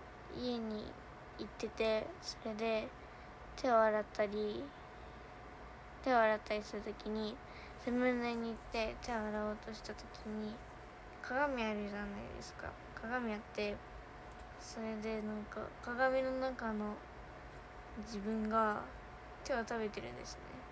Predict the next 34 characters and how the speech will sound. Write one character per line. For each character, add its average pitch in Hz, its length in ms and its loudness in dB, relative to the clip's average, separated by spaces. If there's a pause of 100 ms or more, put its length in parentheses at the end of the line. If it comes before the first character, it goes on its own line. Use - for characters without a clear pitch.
(680)
こ - 40 -2
う - 20 -2
や 220 60 0
っ 208 40 -6
て、 226 160 -2 (480)
な 220 120 0
ん 202 40 0
か 214 160 0 (160)
こ 247 60 0
の 233 160 4 (400)
口 - 280 2
あ 247 100 4
る 214 100 2
じ 208 80 2
ゃ 214 60 2
ん。 214 100 0 (140)
こ - 20 0
う 214 40 0
や 202 60 0
っ 202 40 -6
て - 160 -4 (180)
ぐ 220 180 4
わ 226 60 6
ー 233 460 4
っ - 0 -
て 226 60 -4 (280)
折 233 80 4
り 247 80 4
ま-、 254 160 4 (480)
折 240 120 4
り 254 40 4
曲 262 180 6
げ 214 120 2
て、 202 260 0